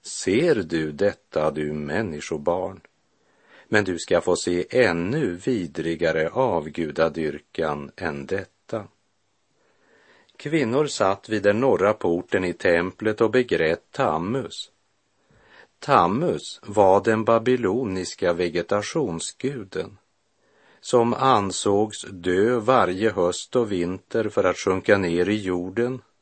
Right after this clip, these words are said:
och sedan vakna till liv igen på våren. Det vill säga, man tillbad naturen.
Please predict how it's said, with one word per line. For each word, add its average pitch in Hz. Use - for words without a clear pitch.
och 139
sedan 85
vakna 92
till 113
liv 73
igen 80
på 120
våren. 95
Det 117
vill 92
säga, 92
man 95
tillbad 80
naturen. 107